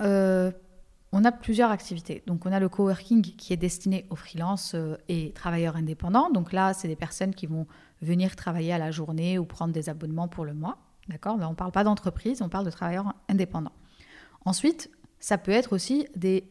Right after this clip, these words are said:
euh, entrepreneurs qui veulent travailler sur leur projet, mais qui n'ont pas encore lancé leur entreprise. Par contre, la pépinière d'entreprise va être destinée aux personnes qui ont finalisé leur projet et veulent se lancer. Donc, ils, ils sont à la, à l'étape de la création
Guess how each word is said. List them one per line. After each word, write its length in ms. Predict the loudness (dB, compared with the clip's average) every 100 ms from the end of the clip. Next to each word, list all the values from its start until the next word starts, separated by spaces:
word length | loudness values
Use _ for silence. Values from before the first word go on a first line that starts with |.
| -4
euh, 140 | 0 0
entrepreneurs 480 | 0 -2 -4 0 0
qui 100 | 2
veulent 120 | -2 -2
travailler 340 | -4 -2 -2
sur 100 | -2
leur 140 | -4
projet, 320 | -2 -4 -4 -8 _ _ _ -6
mais 140 | -4
qui 120 | 0 -2
n'ont 120 | 0
pas 140 | -2
encore 200 | -2 -2
lancé 220 | -4 -6
leur 140 | -6 -8
entreprise. 460 | -8 -12 -12 -16 _ _ -20 -20 -20 -20 -20 _ _ _
Par 180 | 0 4
contre, 260 | 2 4
la 100 | 0
pépinière 540 | 4 4 6 6 6 4
d'entreprise 680 | 0 -4 -6 0 0 0 -6 -12 -20 _
va 140 | 2 2
être 160 | 2
destinée 420 | 0 0 2 2
aux 80 | 4
personnes 480 | 2 -2 0 2 2 -2 _ _
qui 120 | -4 -2
ont 60 |
finalisé 520 | -2 0 0 0 -2
leur 140 | -2 -4
projet 300 | -2 2 4
et 40 |
veulent 200 | 8 6
se 120 | 6 2
lancer. 360 | 0 -6 -10 -6
Donc, 200 | -6 -4
ils, 80 | -10 -8
ils 80 | -4
sont 160 | 2
à 100 | 4
la, 160 | 4 -2 -4
à 140 | -4
l'étape 480 | -2 0 6 6 6 -6 -6
de 100 | -4
la 100 | -4
création 680 | -6 -2 6 6 6 0